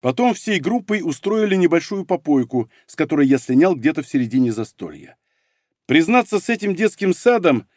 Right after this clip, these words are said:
хвастающимся странными подвигами, самый крутой из которых заключался в справлении нужды в неположенном месте, было скучно.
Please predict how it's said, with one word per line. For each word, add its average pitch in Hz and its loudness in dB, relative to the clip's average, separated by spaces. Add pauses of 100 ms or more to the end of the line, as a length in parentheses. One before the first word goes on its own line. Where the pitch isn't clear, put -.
(200)
хвастающимся 147 0
странными 135 2
подвигами, 120 0 (220)
самый 175 4
крутой 190 0
из 156 2
которых 175 0
заключался 156 -2
в 143 -6
справлении 151 2
нужды 143 2
в 127 4
неположенном 123 0
месте, 170 2 (240)
было 156 2
скучно. - -14